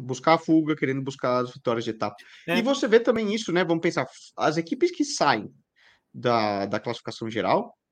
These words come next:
Speaker 1: claramente, você vê que eles levam um nome de, de atletas com esse perfil,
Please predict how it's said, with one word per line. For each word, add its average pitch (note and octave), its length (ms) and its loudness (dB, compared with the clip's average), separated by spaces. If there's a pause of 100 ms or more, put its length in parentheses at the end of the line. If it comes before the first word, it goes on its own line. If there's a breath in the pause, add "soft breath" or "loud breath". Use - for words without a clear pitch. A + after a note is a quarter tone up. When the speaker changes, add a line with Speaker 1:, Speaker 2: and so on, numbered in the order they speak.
(120)
Speaker 1:
claramente, A2+ 600 -4 (280 soft breath)
você G3 320 0
vê G3 160 2
que A3+ 140 -6
eles A3+ 180 -4
levam G3+ 440 2
um D#3+ 180 0
nome D#3+ 460 0
de, - 320 -8
de F#3+ 100 -2
atletas G#3+ 380 -6
com A3 160 -8
esse A3 160 -8
perfil, F#3+ 360 -4